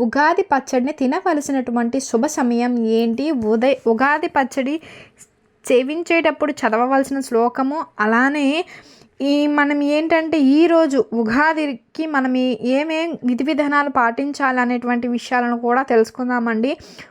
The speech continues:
ఉగాది అంటే ముందుగా మనకి గుర్తొచ్చేది ఏంటంటే తెలుగువారి పండుగ అని. ఈ ఉగాది నుంచి తెలుగు నూతన సంవత్సరం అనేది మనకి స్టార్ట్ అవుతుంది కాబట్టి మన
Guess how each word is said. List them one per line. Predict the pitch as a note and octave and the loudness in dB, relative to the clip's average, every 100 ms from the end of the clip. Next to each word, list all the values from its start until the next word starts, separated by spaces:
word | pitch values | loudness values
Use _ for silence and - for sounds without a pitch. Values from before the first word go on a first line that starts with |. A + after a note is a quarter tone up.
| - | -4
ఉగాది | A#3 A#3 C#4 D4 C#4 - | -2 2 2 2 -2 -2
అంటే | B3 C#4+ E4+ G#4 | -2 -2 -2 -4
ముందుగా | D#4 D4+ F4+ F#4 | -2 0 2 2
మనకి | F4 E4 C#4 | -2 -6 -4
గుర్తొచ్చేది | A#3+ A#3+ E4 D#4 - D4+ C#4 | -4 -4 -6 -4 0 0 0
ఏంటంటే | C4+ C4+ B3+ D4 | -4 -2 -4 -4
తెలుగువారి | D#4+ A3 G#3+ B3+ A#3+ B3 D4+ | 0 2 2 0 2 2 2
పండుగ | C4+ A3+ G#3+ G#3 | 0 0 0 0
అని. | G#3 - | -2 -2
ఈ | B3 D#4+ | 0 2
ఉగాది | A3+ A3+ B3+ C#4+ E4 | 2 0 2 0 0
నుంచి | D4+ D4+ D4 - F#4 - | -4 -6 -6 -2 -2 2
తెలుగు | B3 C#4+ E4 | 2 2 0
నూతన | E4 B3 C#4+ F4 G4 F#4+ | 0 0 -2 -2 -4 -4
సంవత్సరం | D4+ C#4+ C4+ - C4+ | -4 -4 -8 -6 -4
అనేది | C4 C4 C#4+ | -2 -2 -2
మనకి | E4 B3 | -2 -4
స్టార్ట్ | B3+ - A#3+ A#3+ | -4 0 0 0
అవుతుంది | B3 A3+ G#3 | -2 -2 -2
కాబట్టి | - D#3+ F3 F3+ G3 D#4 - - - - | -2 -2 0 -2 -2 -6 -6 -14 -12 -2
మన | G4 | 0